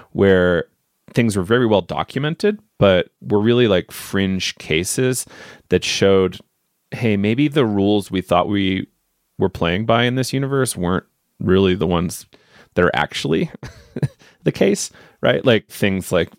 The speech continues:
magic and E S P and et cetera were showing up. And there was one case study of, um, a woman receiving L S D psychotherapy in a, um, psychiatric hospital in Prague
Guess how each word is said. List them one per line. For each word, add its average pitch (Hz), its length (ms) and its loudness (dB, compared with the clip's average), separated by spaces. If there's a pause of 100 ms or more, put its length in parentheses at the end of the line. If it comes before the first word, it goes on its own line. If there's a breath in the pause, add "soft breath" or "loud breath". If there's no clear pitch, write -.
magic 82 560 -2
and 82 80 -6
E 85 80 -2
S 80 140 -4
P - 160 -2
and 82 80 0
et - 80 -8
cetera 85 480 2 (320 loud breath)
were 95 80 0
showing 85 400 -4
up. 90 220 -2
And 104 120 -2
there 107 80 4
was 101 140 0
one 123 240 0
case 107 340 0
study 92 480 -2 (560 soft breath)
of, 90 260 0
um, 85 460 -2 (140)
a 95 40 -8
woman 92 440 0 (100)
receiving 90 580 -2
L 92 100 2
S 87 120 -4
D 90 120 -4
psychotherapy 82 920 -2
in 80 80 -4
a, 78 180 -4
um, 78 400 -6
psychiatric - 600 -2
hospital 82 440 -2
in 80 120 -4
Prague 82 600 -2